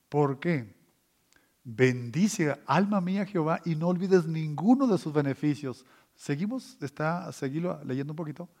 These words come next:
Él es el que perdona todas tus iniquidades, el que sana todas tus dolencias,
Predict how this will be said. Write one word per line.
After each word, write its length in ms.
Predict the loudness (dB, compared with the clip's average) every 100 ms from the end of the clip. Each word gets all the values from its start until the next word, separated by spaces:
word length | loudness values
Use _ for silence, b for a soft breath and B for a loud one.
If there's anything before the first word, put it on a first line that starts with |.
| b b b b 2
Él 240 | 6 8
es 160 | 6 6
el 80 | 2
que 140 | 2
perdona 480 | 2 2 4 2 -2
todas 560 | -2 2 6 6 6 0
tus 180 | -4
iniquidades, 720 | -4 -4 -2 2 2 2 -2 -8 B B
el 200 | 0 0
que 140 | 2 0
sana 480 | 2 2 0 -6 -12 -8
todas 560 | -2 2 2 2 0
tus 160 | -4 -2
dolencias, 880 | 2 2 2 0 -4 -4 -10 -20